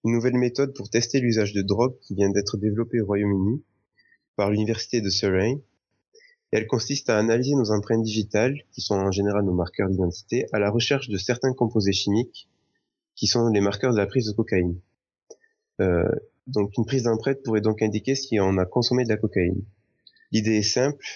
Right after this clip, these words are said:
une fois la cocaïne absorbée par l'organisme, deux composés chimiques sont produits. Bon, là, ça va être des gros mots à nouveau. La benzo-, benzoylecgonine et la méthyllecgonine. Et ces molécules, elles se retrouvent dans la sueur, en fait, qui est déposée au moment de la prise d'empreinte.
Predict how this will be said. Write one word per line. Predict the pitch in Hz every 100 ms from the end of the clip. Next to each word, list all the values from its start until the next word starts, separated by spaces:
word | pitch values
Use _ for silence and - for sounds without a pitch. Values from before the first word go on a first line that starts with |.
| -
une | 113
fois | 110 123
la |
cocaïne | 120 117 110 110
absorbée | 104 101 113 117
par | 123 98
l'organisme, | 95 95 92 120 123 90 - _ _ _ _ _
deux | 110 131
composés | 135 131 123 113
chimiques | 120 - 113 110
sont | 101
produits. | 95 104 92 120 156 _ _ _ _ _ _ _ _
Bon, | 87
là, | 101
ça | 95
va | 92
être |
des | 87
gros | 98 95
mots | 101 95
à |
nouveau. | 90 95 120 -
La | 101
benzo-, | 98 113 113 117 117 117 -
benzoylecgonine | 123 127 131 123 113 110 110 117 123 -
et |
la | 95 95
méthyllecgonine. | 113 117 - 110 107 101 92 104 143 143 _ _ _ _ - - - _ _ _
Et | -
ces | 135
molécules, | 123 123 120 151
elles | 147
se | 143
retrouvent | 120 117 135 117
dans | 101
la | 95
sueur, | - - 120 120 110
en | 90
fait, | - 110 - -
qui | -
est |
déposée | 98 113 117 117
au | 117
moment | 107 120
de | 110
la | 95
prise | - 120
d'empreinte. | 107 95 98 92 - -